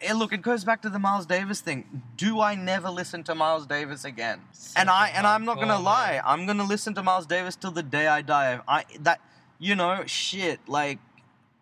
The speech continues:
Speaker 2: His music does, I mean, like,
Speaker 1: his music is, is,
Speaker 2: you
Speaker 1: his
Speaker 2: know
Speaker 1: albums are the albums I would take to a desert island if they were the only things I could take.
Speaker 2: Yeah.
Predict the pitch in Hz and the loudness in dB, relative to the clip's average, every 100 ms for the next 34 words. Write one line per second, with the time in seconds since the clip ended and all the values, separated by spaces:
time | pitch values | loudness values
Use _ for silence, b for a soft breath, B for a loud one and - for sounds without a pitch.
0 | _ - B B B - _ 151 151 190 | _ -18 B B B -20 _ -10 -6 -6
1 | 175 143 139 135 135 147 143 285 240 220 | -4 -6 -6 -4 -2 -2 0 0 0 0
2 | 240 233 247 - 180 160 143 156 180 156 | 0 -2 -6 -2 -4 -4 -6 -4 -2 -2
3 | 240 208 190 214 220 196 180 160 170 170 | 0 4 4 2 -4 0 2 2 0 0
4 | 165 147 160 151 147 127 139 131 127 127 | 0 0 -4 -4 -4 -2 -2 0 0 0
5 | 131 127 120 123 123 120 117 117 123 110 | -2 -6 -6 -6 -6 -8 -10 -12 -10 -8
6 | 107 104 101 - - _ - - | -8 -10 -10 -12 -20 _ -20 -20